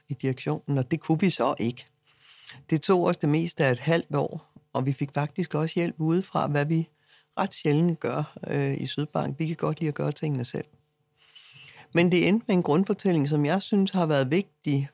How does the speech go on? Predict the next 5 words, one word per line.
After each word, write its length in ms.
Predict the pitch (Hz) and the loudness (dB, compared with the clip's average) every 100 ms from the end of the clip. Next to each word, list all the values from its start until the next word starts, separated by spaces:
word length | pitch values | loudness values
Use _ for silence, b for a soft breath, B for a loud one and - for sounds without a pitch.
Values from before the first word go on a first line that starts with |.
| _ - | _ 0
for, 280 | 135 135 135 | 2 2 -2
for, 320 | - 131 120 123 | -2 0 0 -2
øh, 440 | 117 117 139 117 - | -4 -6 -6 -8 -8
for 80 | - | -6
Sydbank. 720 | - 220 - 196 - - | -2 -2 0 -2 -2 -10